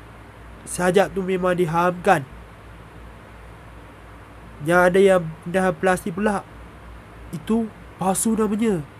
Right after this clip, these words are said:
Perempuan palsu. Sajat perempuan tu palsu. Sajat tu fake.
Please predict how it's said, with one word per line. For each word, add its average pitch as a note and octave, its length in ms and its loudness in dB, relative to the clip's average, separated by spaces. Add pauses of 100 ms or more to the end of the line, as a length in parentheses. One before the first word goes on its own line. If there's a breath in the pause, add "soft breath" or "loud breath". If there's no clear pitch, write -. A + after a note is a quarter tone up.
(120)
Perempuan G3 320 -2
palsu. A3+ 560 2 (960)
Sajat G3+ 400 2
perempuan A#3 320 -2
tu B3+ 80 -2
palsu. A#3+ 640 4 (1800)
Sajat G#3 640 2
tu D4+ 160 6 (320)
fake. - 400 6